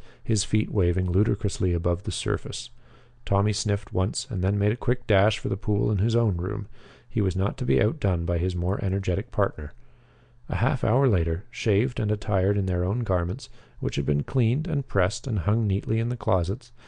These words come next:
they settled themselves for a discussion of the situation. Having tried the doors of both rooms and found them locked from the outside, there was no other course open to them. They must await developments.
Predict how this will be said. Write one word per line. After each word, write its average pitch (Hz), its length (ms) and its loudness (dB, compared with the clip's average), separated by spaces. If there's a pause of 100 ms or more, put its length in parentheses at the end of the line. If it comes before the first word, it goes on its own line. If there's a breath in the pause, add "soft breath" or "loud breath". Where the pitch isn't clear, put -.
(200 loud breath)
they 143 100 2
settled 123 360 2
themselves 110 440 0
for 107 160 0
a 107 80 0
discussion 104 500 -2
of 110 120 -6
the 120 80 -8
situation. 113 720 -2 (640 soft breath)
Having 107 260 0
tried 110 260 0
the - 80 -4
doors 98 380 2
of 104 120 -6
both 101 280 2
rooms 104 380 0
and 107 120 -4
found 95 280 0
them 113 180 -2
locked 95 260 -2
from 101 180 -4
the 92 120 0
outside, - 540 -2 (420 loud breath)
there 92 120 2
was 90 180 0
no 87 200 2
other 107 160 2
course 104 360 -2
open 104 320 -2
to 85 140 0
them. 82 180 -6 (460 loud breath)
They 98 100 0
must 101 280 -2
await 104 280 2
developments. 123 680 -4